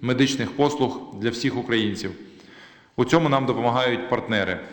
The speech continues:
Від Японії через Світовий банк Україна отримала сімдесят мільйонів доларів в межах проекту Heal Ukraine. Це кошти на відшкодування видатків за програмою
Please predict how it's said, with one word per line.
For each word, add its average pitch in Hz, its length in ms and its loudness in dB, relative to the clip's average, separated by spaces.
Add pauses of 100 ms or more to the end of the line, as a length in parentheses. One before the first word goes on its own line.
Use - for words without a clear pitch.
(260)
Від 127 160 2
Японії 151 480 4
через 127 300 0
Світовий 123 320 0
банк 139 280 2
Україна 123 360 2
отримала 117 480 2 (180)
сімдесят 131 720 0
мільйонів 107 420 0
доларів 143 360 4
в 110 40 0
межах 110 320 -2
проекту 123 380 0
Heal 131 580 0 (380)
Ukraine. 113 460 0 (420)
Це 135 140 -2
кошти 143 340 2
на 123 160 2
відшкодування 123 580 0
видатків 117 500 0
за 113 200 0
програмою 113 640 0